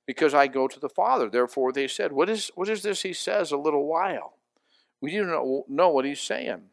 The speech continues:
Now Jesus knew what they desired to ask him, and he said to them, "Are you inquiring among yourselves about what I said?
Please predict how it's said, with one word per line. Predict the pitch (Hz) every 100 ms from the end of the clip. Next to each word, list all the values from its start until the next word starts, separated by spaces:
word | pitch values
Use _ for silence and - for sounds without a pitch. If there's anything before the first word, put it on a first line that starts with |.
| _ _ _ _ _ _ _ _ - _
Now | 127
Jesus | 123 135 160 135 113
knew | 117 147 214
what | 151 113
they | 127
desired | 113 107 117 117 110
to | 107
ask | 104 139 165 -
him, | 87 87 - _ _ _ _ _ _ -
and | 135
he | 135
said | 131 - 175
to | 117
them, | 98 - _ _ _ _ 165
"Are |
you | 214 339 392
inquiring | 247 - 139 123 127 139 165 175
among | 139 131 147
yourselves | 165 - - 104 90 131 170 - _ - _
about | 131 151 117
what | 127
I | 123 110
said? | - 107 147